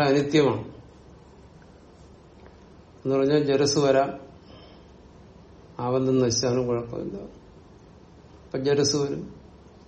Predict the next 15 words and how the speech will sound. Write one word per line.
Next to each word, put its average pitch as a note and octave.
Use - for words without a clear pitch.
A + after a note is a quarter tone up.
അപ്പൊ B2+
ആദ്യം C3+
സി C#3+
വരുന്നു, D#3+
പിന്നെ C3+
ജരസ് C#3
വരുന്നു, D3
ജരസി B2
എന്ന C3+
രൂപം C3
വരും C3
എന്നാണ് C3
ഇവിടെ B2
പറയുന്നത്. -
അപ്പൊ C#3